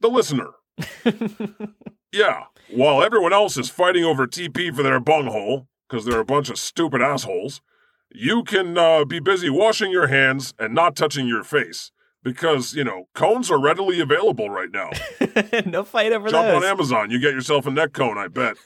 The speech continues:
Speaker 2: <laughs> There's been a lot of talk about how this coronavirus came down onto Earth. And there is this right-wing pastor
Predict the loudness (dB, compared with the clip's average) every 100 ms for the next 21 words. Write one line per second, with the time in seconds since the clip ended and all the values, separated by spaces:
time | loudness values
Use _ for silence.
0 | -12 -12 -18 _ -20 _ -20 _ _ _
1 | _ -2 -2 0 0 4 4 4 0 2
2 | 2 2 2 4 4 4 4 4 4 4
3 | 4 2 0 -4 0 0 2 2 2 0
4 | -4 -6 -6 -2 0 2 0 -2 -4 -4
5 | -4 -8 -10 -8 -8 -2 0 2 2 -2
6 | _ -20 _ _ -2 0 2 2 0 -6
7 | -12 -2 2 2 2 0 0 0 0 -2
8 | 0 0 -2 -4 -2 -4 -4 0 0 -2
9 | -2 0 0 -2